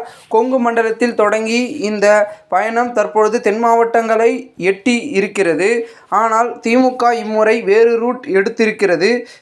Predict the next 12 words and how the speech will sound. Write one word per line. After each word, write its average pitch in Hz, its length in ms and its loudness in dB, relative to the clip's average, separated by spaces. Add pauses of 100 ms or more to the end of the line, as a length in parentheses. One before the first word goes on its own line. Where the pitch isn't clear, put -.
(120)
திமுக 247 440 0
தனது 214 320 -2
தேர்தல் 240 460 0
பணிகளை 214 640 0 (180)
முதலில் 233 600 0
சொந்த 233 580 -2
கட்சி 240 560 0
நிர்வாகிகள், 220 720 0
தொண்டர்களிடம் 220 760 0
இருந்து 214 460 0 (260)
தொடங்கி 233 380 0
இருக்கிறது. 214 800 -2